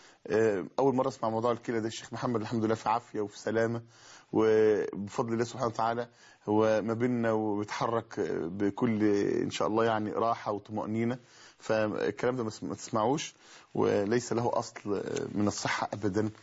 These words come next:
الشيخ محمد زي الفل وبفضل الله هتشوفوه في يوم الحد والاثنين والأربع مع-، معافى وسليم بفضل الله سبحانه وتعالى.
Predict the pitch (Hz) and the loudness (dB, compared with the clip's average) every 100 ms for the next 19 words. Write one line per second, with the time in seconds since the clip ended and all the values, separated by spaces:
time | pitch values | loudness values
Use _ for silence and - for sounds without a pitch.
0 | - - - 110 101 120 113 104 98 104 | -20 -10 -2 0 0 0 0 -2 2 4
1 | 101 95 90 110 107 - 135 117 - 110 | 6 4 2 0 0 0 0 0 -2 -2
2 | 110 120 139 - - - - 95 107 120 | 0 2 0 -4 -20 -20 -10 -6 -2 0
3 | 113 110 110 110 104 120 113 107 104 95 | 2 2 2 2 0 -2 -4 -2 -2 -2
4 | - 110 110 104 104 110 123 127 - - | -4 -2 2 2 2 2 -2 -4 -8 -20
5 | - - - 110 104 113 110 123 123 104 | -20 -12 -2 0 0 0 0 0 -2 -6
6 | - 107 101 - 104 98 98 - 107 95 | -4 -4 -4 -6 -6 -4 -6 -4 -6 -4
7 | 87 90 | -6 -6